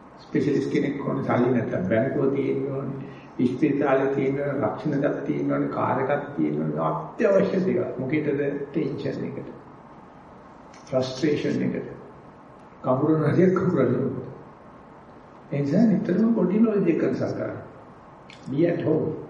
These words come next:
එතකොට එයා කරන්න ඕන දේ කරනවා මොනම දෙයක්වත් අවශ්‍ය නැහැ. ඒක මේ බොඩි නොලෙජ් එක නැත්නම් මේකට කියන්නේ කොස්මික් ලයිබ්‍රරි කියලා.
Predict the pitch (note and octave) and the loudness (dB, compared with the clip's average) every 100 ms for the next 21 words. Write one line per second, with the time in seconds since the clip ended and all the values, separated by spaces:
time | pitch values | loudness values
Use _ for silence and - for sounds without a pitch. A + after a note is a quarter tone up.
0 | - - - - - - - - G3 G3 | -18 -20 -20 -20 -20 -8 -4 2 4 6
1 | F#3 F3+ E3+ E3+ F3 D#3+ D3+ D#3 - D#3 | 4 4 2 2 0 2 2 2 0 2
2 | F#3 D#3 C#3+ E3+ A3 B3+ A3 - F#2 - | 2 2 2 4 6 6 4 2 -2 -2
3 | - - A#2 - - - - - - D3 | -2 -4 -8 -10 -14 -20 -20 -20 -6 0
4 | D#3 D3+ G3+ - - - - - - - | 2 4 2 2 -2 -6 -10 -16 -12 -6
5 | - A#2+ - E3+ F3+ F3+ D#3+ - C#3 C#3 | 0 2 4 4 4 4 4 2 0 0
6 | C3+ C#3 C3 B2+ - B2+ B2 B2+ B2+ D3+ | 0 -2 -2 -2 -2 -2 -2 -4 -2 -4
7 | - C3 C3 D3 E3 A3 G#3+ - | 0 0 2 2 4 4 4 4